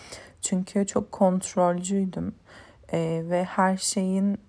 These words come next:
e, nasıl ilerleyebileceğini, nasıl sonuçlanabileceğini hep bir şekilde öngörebilmek istiyordum. E, ama şu an biraz daha artık hani, e, bir joker gibi.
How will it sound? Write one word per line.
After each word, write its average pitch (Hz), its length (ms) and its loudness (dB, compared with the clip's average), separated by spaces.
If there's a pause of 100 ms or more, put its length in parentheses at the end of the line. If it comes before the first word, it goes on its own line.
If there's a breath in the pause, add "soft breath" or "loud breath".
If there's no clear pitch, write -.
(140)
e, 175 260 -2
nasıl 190 420 -2
ilerleyebileceğini, 170 1300 -2
nasıl 170 300 -4
sonuçlanabileceğini 165 1500 -4 (480 loud breath)
hep - 320 -8
bir 202 60 -4
şekilde 196 500 0
öngörebilmek 180 1000 2
istiyordum. - 840 -4 (720 loud breath)
E, 170 440 -2 (140)
ama 196 260 4
şu - 200 2
an 214 340 6
biraz 202 440 2
daha 214 320 -2 (120)
artık 185 600 -4
hani, 185 300 -2 (180)
e, 170 400 -4 (460 loud breath)
bir 185 320 -2
joker 180 580 2
gibi. 156 500 -4